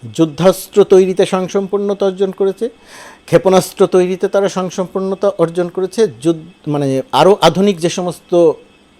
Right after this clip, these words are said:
যন্ত্রপাতি, অস্ত্র আছে, বিশেষ করে ড্রোনে তারা স্বয়ংসম্পূর্ণতা অর্জন করেছে এবং সেটা তারা রপ্তানিও করছে। শুধু রপ্তানি নয়,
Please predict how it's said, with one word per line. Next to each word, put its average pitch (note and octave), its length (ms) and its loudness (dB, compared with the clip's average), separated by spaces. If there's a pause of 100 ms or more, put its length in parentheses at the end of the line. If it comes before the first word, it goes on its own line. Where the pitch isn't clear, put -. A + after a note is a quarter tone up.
যন্ত্রপাতি, D#3 600 0
অস্ত্র D3+ 340 0
আছে, D3+ 260 -4
বিশেষ D3 300 -8
করে D3 180 -2
ড্রোনে F3+ 360 4
তারা D#3+ 200 2
স্বয়ংসম্পূর্ণতা A#2+ 720 -4
অর্জন C#3+ 240 -4
করেছে G3+ 320 -4 (240)
এবং G3 160 0
সেটা G#3+ 180 2
তারা G3 160 6
রপ্তানিও F3 560 4
করছে। - 400 -16 (600)
শুধু G#3 240 4
রপ্তানি D#3 420 4
নয়, E3+ 220 -2